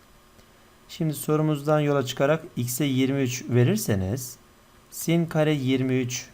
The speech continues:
eksi cos kare yirmi üç. O da eksi cos iki çarpı yirmi üç. Yani eksi cos kırk altı gelir. Burası eksi cos kırk altı. E, toplamları doksan derece olduğu zaman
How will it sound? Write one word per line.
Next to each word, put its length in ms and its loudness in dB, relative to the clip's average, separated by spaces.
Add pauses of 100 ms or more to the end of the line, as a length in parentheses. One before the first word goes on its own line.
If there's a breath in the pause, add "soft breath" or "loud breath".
eksi 680 -4 (540)
cos 300 2
kare 200 4
yirmi 340 4
üç. 260 -12 (680)
O 120 6
da 280 2
eksi 500 -4
cos 440 0 (260)
iki 280 -4
çarpı 460 6
yirmi 320 4
üç. 300 -12 (520)
Yani 400 4
eksi 420 -2
cos 460 0 (200)
kırk 260 -2
altı 300 8
gelir. 360 -8 (580)
Burası 560 0
eksi 400 -4
cos 440 2 (240)
kırk 260 -2
altı. 280 -8 (840 soft breath)
E, 100 0
toplamları 640 8
doksan 500 6
derece 420 4
olduğu 360 6
zaman 340 4